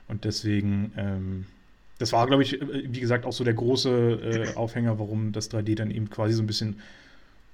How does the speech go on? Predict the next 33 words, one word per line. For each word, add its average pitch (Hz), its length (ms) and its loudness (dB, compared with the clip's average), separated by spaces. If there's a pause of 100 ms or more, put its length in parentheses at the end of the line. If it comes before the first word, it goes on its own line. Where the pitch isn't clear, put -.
(520)
weggestorben 113 800 2
ist. 104 240 -8
Also 113 160 0
ich 113 80 0
meine, 131 160 4
es 123 120 0
gibt 190 220 4
noch 165 120 4
immer 185 200 10
drei 170 200 4
D 160 160 8
Filme, 156 420 4
wenn 117 140 2
jetzt 117 160 -2
die 120 40 -6
Kinos 147 280 -2
mal 135 120 0
wieder 131 140 -2
aufmachen 160 380 0
würden, 139 320 0 (800)
aber, 113 580 4 (720)
äh, 120 180 2
man 117 180 6
sieht 143 180 4
immer 139 200 6
wieder 127 220 6
an 120 100 4
den 120 120 6
ganzen 120 280 2
Box-Office-Zahlen, 110 1000 -2
dass 104 160 -4
es 107 180 -6
doch, 104 260 -6